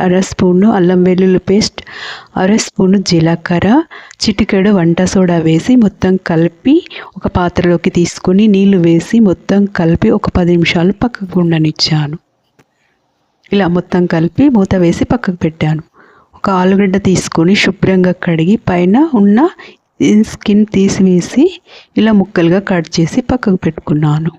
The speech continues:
ఈ పేస్ట్లో ఇలా చేసి స్టవ్ వెలిగించుకొని కడాయి పెట్టి ఆయిల్ వేసుకొని అందులో ఇలా డీప్ ఫ్రై చేసుకోవాలి. ఇలా స్నాక్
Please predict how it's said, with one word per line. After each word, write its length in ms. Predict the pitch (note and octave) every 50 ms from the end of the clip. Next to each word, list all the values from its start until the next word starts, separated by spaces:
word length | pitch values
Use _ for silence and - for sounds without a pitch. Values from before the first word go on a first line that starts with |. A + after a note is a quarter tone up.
| _ _ _ _ _ _ _ _ _ _ _ _ _ _ _ _ _ _ _ _ _ _ - - - A#3
ఈ 20 | B3 A#3+ -
పేస్ట్లో 480 | A3+ A3 G3 - - - - G#3 A#3 C4 C4+ - A3 G#3+
ఇలా 180 | G3 G3+ A#3 D4+ F4+ - - - _ _ _ _ _ _ _ _ _ _ _ _ _ _ _ _ _ _ _ _ _ _ _ _ _ _ _ _ _ _ _ _ _ _ _ _ _ _ _ _ _ _ _ _ _ _ _ _ _ -
చేసి 380 | - A3 G#3+ G3+ - - C#4 D4+ -
స్టవ్ 220 | - - G#3+ G3+ F#3+ F#3
వెలిగించుకొని 640 | G3 F#3+ F#3+ F#3+ F#3 F3 - - - F3+ F3+ G3 A#3 -
కడాయి 280 | G#3+ F#3+ F3+ F#3 F3+ F3 -
పెట్టి 240 | F3+ F3 - G#3+ - G3+
ఆయిల్ 240 | F#3 F3 F3+ F3+ F3 E3
వేసుకొని 420 | E3+ E3+ - - - - F#3 G#3 A#3 G#3+
అందులో 280 | F#3 F3+ F#3 F#3 F#3 F#3 F3+ E3+
ఇలా 160 | F3+ A3+ D#4 G4 - - _ _ _ - - - _ _ F#3+ F3
డీప్ 160 | G3 F#3+ F3 -
ఫ్రై 140 | E3+ F3+ G3 -
చేసుకోవాలి. 760 | D4+ C#4+ - - - - F3+ D#3+ D3+ D3 C#3+ C#3 - D#3 - - - - - _ _ _ _ - - _ _ _ _ _ _ _ _ _ _ _ _ _ _ _ _ -
ఇలా 180 | G#3+ G#3+ A3+ A3+
స్నాక్ 360 | - - G#3+ G3+ F#3+ F3+ -